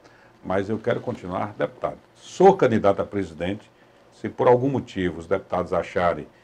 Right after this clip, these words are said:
que o deputado Jorge Coronel reúne, ou o deputado Luiz Augusto, condições melhores naquele momento, eu vou votar pro parlamento, lá, discussando. Eu sou o único deputado na história da Bahia que ficou dezesseis anos na oposição.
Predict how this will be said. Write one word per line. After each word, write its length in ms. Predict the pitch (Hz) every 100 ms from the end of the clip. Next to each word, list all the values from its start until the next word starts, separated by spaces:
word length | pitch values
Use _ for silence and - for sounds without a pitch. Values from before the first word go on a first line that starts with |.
| _ _
que 60 | -
o 40 |
deputado 420 | 87 87 90 92
Jorge 320 | 92 90 92
Coronel 480 | - 95 87 80 82
reúne, 540 | 76 87 87 95 87 78
ou 80 |
o 40 | 80
deputado 340 | 80 - 90
Luiz 160 | 92 85
Augusto, 440 | 82 82 85 -
condições 600 | - 90 87 90 85 80 - - _ -
melhores 480 | 98 92 98 101 87
naquele 320 | 90 - 90
momento, 380 | 85 87 175 339
eu 80 | 320
vou 180 | 139
votar 280 | 165 175 147
pro 160 | 147 -
parlamento, 1000 | 110 98 87 82 120 135 98 85 80 78 - - - _ -
lá, 520 | 85 92 110 117 95
discussando. 840 | 87 - - 95 - 92 110 110 - -
Eu 100 | 123
sou 240 | 120 - 165
o 40 |
único 180 | 208 -
deputado 380 | 117 - 95 90
na 120 | 117
história 400 | 113 - 107 98
da 140 | 87
Bahia 240 | 85 92 -
que 80 |
ficou 180 | - 214
dezesseis 420 | 202 170 - 104
anos 160 | 107 98
na 80 | 90
oposição. 500 | 73 90 - 98